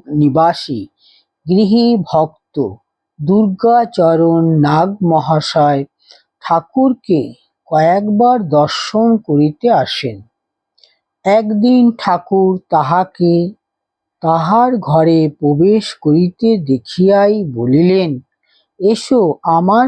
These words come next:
কাছে বসো।" এই কথা বলিয়া তিনি নাগ মহাশয়কে নিবিড় আলিঙ্গন পাশে আবদ্ধ করিলেন। অপর একদিন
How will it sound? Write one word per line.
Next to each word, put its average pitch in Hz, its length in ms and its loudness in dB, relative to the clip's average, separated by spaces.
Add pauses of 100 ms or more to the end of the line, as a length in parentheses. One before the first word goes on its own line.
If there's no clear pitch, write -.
(120)
কাছে 160 520 -2
বসো।" 143 480 -2 (1120)
এই 226 260 2 (140)
কথা 202 500 0
বলিয়া 175 600 2 (120)
তিনি 170 460 0 (180)
নাগ 160 400 0 (100)
মহাশয়কে 180 1000 0 (540)
নিবিড় 220 600 2 (100)
আলিঙ্গন 190 800 2 (880)
পাশে 156 400 0 (240)
আবদ্ধ 180 600 -4 (220)
করিলেন। 127 540 0 (2250)
অপর 196 480 0
একদিন 208 560 0